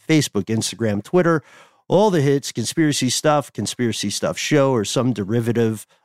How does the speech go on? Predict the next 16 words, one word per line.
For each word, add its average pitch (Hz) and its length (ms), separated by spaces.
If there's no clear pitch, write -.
of 104 200
that. 117 340
Just - 200
start 180 280
Googling 127 540
those 104 320
things 95 420
and, 95 180
you 160 80
know, 113 160
tell 139 280
us - 160
where 127 160
we 110 160
end 87 160
up. - 100